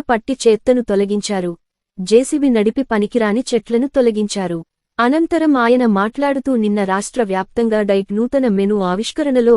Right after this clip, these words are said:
భాగంగా రామిరెడ్డి గూడెం సాంఘిక సంక్షేమ రెసిడెన్షియల్ స్కూల్ మరియు కళాశాల ప్రిన్సిపాల్ వాణిశ్రీ గారు కళాశాల మైదానంలో సాయంత్రం సమయంలో విషసర్పాలు, అడవి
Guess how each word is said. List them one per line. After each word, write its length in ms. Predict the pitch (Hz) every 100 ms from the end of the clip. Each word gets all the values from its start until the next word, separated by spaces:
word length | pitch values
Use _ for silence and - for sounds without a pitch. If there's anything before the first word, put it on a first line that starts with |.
| 180
భాగంగా 500 | 190 226 294 302 277
రామిరెడ్డి 540 | 214 202 240 240 214
గూడెం 340 | 196 214 233 254
సాంఘిక 460 | - 220 226 285 269
సంక్షేమ 600 | - 208 202 - 277 262 202
రెసిడెన్షియల్ 600 | 190 220 226 - 240 233
స్కూల్ 360 | - - 262
మరియు 320 | 220 214 220 226
కళాశాల 580 | 208 208 233 269 262
ప్రిన్సిపాల్ 720 | 262 220 214 - 269 254 240
వాణిశ్రీ 500 | 190 190 226 - 254 247
గారు 280 | 202 220 240
కళాశాల 520 | 214 208 247 277 269 269
మైదానంలో 680 | 202 196 214 269 285 233 254 -
సాయంత్రం 500 | 220 233 269 254 247
సమయంలో 580 | - 196 214 233 214 208
విషసర్పాలు, 840 | 190 - 214 208 185 196 185 208 - _ _ _ _
అడవి 320 | 202 233 294